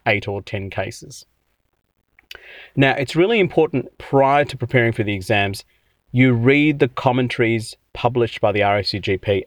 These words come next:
about the K F P. And there's also commentaries on the osce,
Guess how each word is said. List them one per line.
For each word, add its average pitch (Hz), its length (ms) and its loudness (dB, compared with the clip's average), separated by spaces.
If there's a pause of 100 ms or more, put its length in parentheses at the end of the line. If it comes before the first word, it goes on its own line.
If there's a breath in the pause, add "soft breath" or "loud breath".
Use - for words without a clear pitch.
about 107 340 0
the - 80 -4
K 101 280 -2
F - 160 -8
P. 98 260 -2 (100)
And 131 120 0
there's 127 140 4
also 175 220 2
commentaries 123 580 0
on 104 100 -2
the 98 80 -6
osce, 185 460 -2